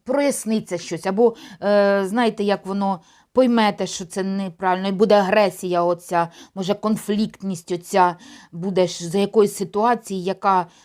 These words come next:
нечесна гра, яка от подивилися на неї з, під іншим кутом, наче як будто вас іспользували, да? І ви такі подивилися під іншим кутом, кажете:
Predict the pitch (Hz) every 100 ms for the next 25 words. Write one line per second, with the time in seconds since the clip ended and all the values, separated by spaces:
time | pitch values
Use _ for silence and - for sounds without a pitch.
0 | _ 220 220 240 226 214 208 247 220 202
1 | 202 196 185 180 170 - - - 208 226
2 | 226 208 208 208 208 202 180 - _ -
3 | - 208 233 220 - 220 220 233 285 277
4 | 233 - - 226 233 - 233 226 226 226
5 | 226 - _ 254 - - 254 190 170 160
6 | 160 165 220 247 202 196 226 196 208 214
7 | 233 262 233 214 180 196 185 170 175 185
8 | 190 185